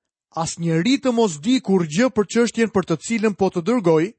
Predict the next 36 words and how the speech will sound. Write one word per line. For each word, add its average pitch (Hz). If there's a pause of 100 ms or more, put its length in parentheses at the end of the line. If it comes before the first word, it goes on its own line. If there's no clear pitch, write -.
(360)
dhe 160
për 175
atë 165
që 175
të 165
kam 175
urdhëruar. 180 (440)
Njerëzit 196
e 156
mi 208 (420)
i 190
kam 202
drejtuar 220
në 175
filan 190
vend. 139 (560)
Dhe 180
tani 254
çfarë 220
ke 277
në 277
dorë? 151 (420)
Më 156
jep 196
pesë 240
bukë 180 (240)
ose 190
çfarë 196
të 240
kesh.'" 202 (400)
Prifti 262 (100)
ju 196
përgjigj 185
Davidit 165
duke 196
thënë: 135